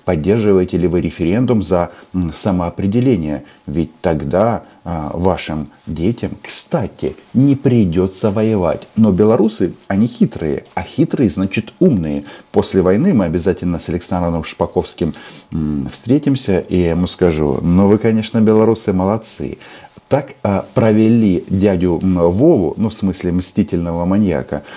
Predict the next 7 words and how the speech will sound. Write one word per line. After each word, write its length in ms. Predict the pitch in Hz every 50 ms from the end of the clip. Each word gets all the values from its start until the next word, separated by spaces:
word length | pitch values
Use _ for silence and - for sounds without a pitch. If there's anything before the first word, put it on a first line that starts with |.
| - - -
что 360 | - - - 95 92 90 80 -
восемнадцатилетних 1040 | 98 95 104 104 - 120 117 117 113 113 - - 120 110 110 110 107 - 98 - -
россиян 420 | 101 - - - 113 110 107 117
отправили, 640 | 120 117 - - 165 185 185 147 104 92 85 76 -
а 120 | - 90 101
сами 360 | - - 160 175 147 107 90
сделали 520 | 80 82 87 110 120 113 107 98 95 92